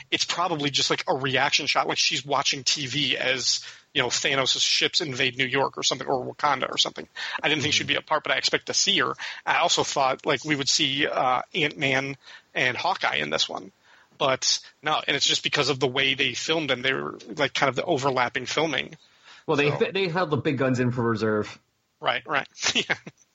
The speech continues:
Speaker 2: Although,
Speaker 1: Yeah,
Speaker 2: to be
Speaker 1: but
Speaker 2: fair, I, I keep thinking of how, Gr-, you know, for the two of them, I keep thinking of how, um,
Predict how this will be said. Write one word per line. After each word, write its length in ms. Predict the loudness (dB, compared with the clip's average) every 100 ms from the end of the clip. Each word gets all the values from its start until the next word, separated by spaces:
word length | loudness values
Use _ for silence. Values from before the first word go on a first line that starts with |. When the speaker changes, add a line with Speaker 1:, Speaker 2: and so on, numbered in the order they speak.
| _ _ _ _ _ _ _ -8 -8 -2
Speaker 2:
Although, 160 | 0 2
Speaker 1:
Yeah, 60 |
Speaker 2:
to 40 | 2
be 80 | 0
Speaker 1:
but 60 |
Speaker 2:
fair, 260 | 2 2 2
I, 100 | 2
I 80 | 0
keep 220 | 0 2
thinking 180 | 4 4
of 80 | 4
how, 140 | 2
Gr-, 240 | 2 2 4
you 80 |
know, 120 | 4 4
for 200 | 2 0
the 120 | -2
two 100 | 0
of 40 | 2
them, 100 | 4
I 80 | 2
keep 180 | 2
thinking 200 | 2 2
of 160 | 2 2
how, 340 | 2 2 4
um, 400 | 4 4 2 -2